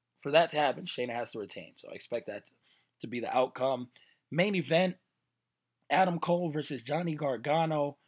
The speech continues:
Two out of three falls match for the N X T Championship.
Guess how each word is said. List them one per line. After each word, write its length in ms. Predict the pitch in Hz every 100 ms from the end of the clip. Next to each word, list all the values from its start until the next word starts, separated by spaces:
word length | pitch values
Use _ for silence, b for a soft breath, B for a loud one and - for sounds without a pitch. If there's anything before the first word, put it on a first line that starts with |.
| _ _ _ _ _ _ -
Two 200 | 202 190
out 100 | 175
of 140 | 160
three 180 | 165 160
falls 460 | - 151 156 151 139
match 540 | 143 139 139 - - _ _
for 60 | -
the 160 | - 147
N 100 | 151
X 160 | 147
T 200 | - 139
Championship. 1000 | 127 - 147 143 135 139 135 139 139 131